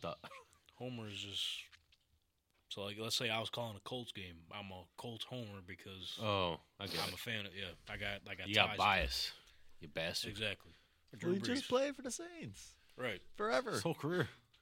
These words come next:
Speaker 2: Jason
Speaker 1: That's a
Speaker 2: Ga-,
Speaker 1: lie.
Speaker 2: I heard you, yeah, Jason Garrett's bad, too.
Speaker 3: He's
Speaker 1: Terrible.
Speaker 3: just creepy looking all the time.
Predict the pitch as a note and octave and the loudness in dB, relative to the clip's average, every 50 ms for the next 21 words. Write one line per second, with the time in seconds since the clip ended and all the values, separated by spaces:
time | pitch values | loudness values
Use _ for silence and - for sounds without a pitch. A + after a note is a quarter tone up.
0 | _ _ _ _ _ - - - - - - - - - _ - - C3 B2+ G#2+ | _ _ _ _ _ -10 -6 -2 -2 -2 -2 -4 -10 -16 _ 0 4 4 4 4
1 | G#2+ - - - - B2 C3+ C#3 B2+ A2 A#2+ A2+ A2+ G#2 F#2 F2 G#2+ A2+ G#2+ - | 2 0 0 2 4 6 6 6 4 4 0 -4 -4 -4 -4 -4 -4 -4 -4 -4
2 | A#2 F#2 F#2+ F#2+ F2+ E2+ D#2+ D#2 E2 E2 E2 - _ - F2+ F2 E2+ - - - | -4 -4 -6 -6 -6 -8 -10 -14 -14 -14 -16 -16 _ -20 -20 -20 -20 -20 -14 -8
3 | A2+ C3 E2+ E2 F#2+ F#2+ G2 F2+ - - - G#2+ B2 C3 - F#2 F2+ F2 - - | -4 -4 0 4 4 4 4 4 2 -2 0 -2 -2 -2 -2 -2 -2 -4 -4 -6
4 | F#2 F2+ F#2 G#2+ A2 G#2+ - - D2+ F2+ | -8 -6 -6 -6 -8 -8 -10 -8 -8 -8